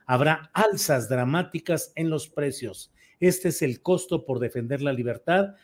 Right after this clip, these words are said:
y estar junto al pueblo ucraniano, pero nos costará a nosotros". Eso dijo Coons en una entrevista con C N N. Eh, pues, ¿qué se puede? O sea, sé que es muy volátil todo apenas, que apenas está en curso,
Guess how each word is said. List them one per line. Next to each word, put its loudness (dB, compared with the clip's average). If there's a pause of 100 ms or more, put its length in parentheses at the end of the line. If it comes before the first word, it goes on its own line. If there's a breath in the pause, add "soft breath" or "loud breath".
(160 loud breath)
y 0
estar 2
junto 0
al 0
pueblo 2
ucraniano, -4 (320 soft breath)
pero 8
nos 2
costará -6
a -4
nosotros". -4 (180 loud breath)
Eso -2
dijo -4
Coons 4 (240 soft breath)
en 0
una 2
entrevista -2
con -6
C -6
N -8
N. -12 (540 loud breath)
Eh, 4 (520 soft breath)
pues, 4
¿qué 0
se 2
puede? 4
O 4
sea, 2
sé 4
que 4
es 4
muy 6
volátil 4
todo 2
apenas, 0
que -6
apenas -6
está -4
en -6
curso, -4